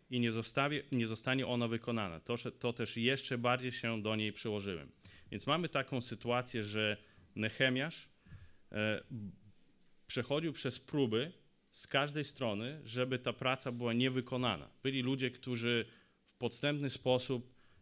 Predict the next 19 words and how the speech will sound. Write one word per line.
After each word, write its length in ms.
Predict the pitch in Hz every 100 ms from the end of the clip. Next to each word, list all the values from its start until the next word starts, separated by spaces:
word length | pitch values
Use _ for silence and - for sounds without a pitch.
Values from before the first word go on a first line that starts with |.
| - - 101
na 180 | 120
różne 360 | 123 160 151 143
sposoby 720 | - 127 - 117 113 113 113 - _ _
chcieli 360 | - 135 143
uczynić 480 | 135 120 - 123 117
to, 360 | 117 117 117 - - -
że 240 | 107 113
on 180 | 127 147
zrezygnuje, 800 | 139 135 123 120 117 113 110 107
że 160 | 113 135
się 140 | 143
przestraszy. 800 | - 131 - 120 110 - 110 107 - - - -
Prawdopodobnie 720 | 196 190 175 170 196 156 110
mieli 240 | 107 113
też 200 | - -
jakieś 300 | 117 - 110
próby 540 | - 123 123 127 120 -
zabójstwa 560 | 107 123 147 185 - 95
Nehemiasza. 640 | 85 92 87 85 73 -